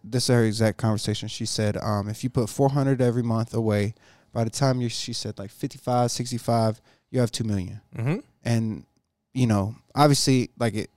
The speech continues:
Speaker 1: kinda hit me 'cause I knew when my father told me when I was super young, um, if I started at, like, eighteen or sixteen, something, by the time you're thirty, now I'm thirty, I could have X, Y, and Z.
Speaker 2: Yeah.
Speaker 1: So that nugget that she said to me,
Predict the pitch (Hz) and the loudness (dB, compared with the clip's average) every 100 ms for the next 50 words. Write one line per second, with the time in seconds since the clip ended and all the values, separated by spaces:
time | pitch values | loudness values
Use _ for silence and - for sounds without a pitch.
0 | _ _ - 143 123 117 - 123 110 113 | _ _ -4 -2 0 0 2 0 0 0
1 | 110 113 120 123 143 135 120 110 117 113 | 2 2 0 4 6 6 2 0 0 0
2 | 117 110 107 - 117 107 107 101 101 - | 2 4 2 0 -2 -2 -2 -2 -4 0
3 | 147 139 120 110 101 101 110 - _ _ | -2 0 0 2 2 0 -6 -16 _ _
4 | _ _ 113 107 98 101 - - - 107 | _ _ -2 0 -2 -4 -12 -10 -8 -6
5 | 101 - 117 110 104 98 - 123 123 - | -4 -2 0 0 -2 -4 -6 -4 -4 -4
6 | 120 110 107 104 - _ - 107 - 123 | -2 0 -2 -4 -10 _ -8 -4 0 -2
7 | - - 110 104 - 113 110 104 - _ | -2 -2 -2 -2 -2 -2 -4 -6 -10 _
8 | - 110 107 - 120 110 101 - 127 107 | -6 -4 -4 -4 -4 -2 -2 2 4 2
9 | 98 101 101 98 98 127 139 104 95 _ | 0 -2 0 -2 0 2 2 0 -6 _
10 | _ _ _ 117 - 104 104 - 110 - | _ _ _ -8 -4 -4 -4 -6 -8 -6
11 | 101 98 95 107 98 101 - 117 131 156 | -6 -6 -4 -6 -8 -10 -8 -4 -4 -4
12 | - 123 120 139 127 143 147 147 131 120 | 0 2 4 4 4 4 4 2 2 2
13 | 135 - 139 135 143 143 147 151 | 0 2 2 2 0 2 2 0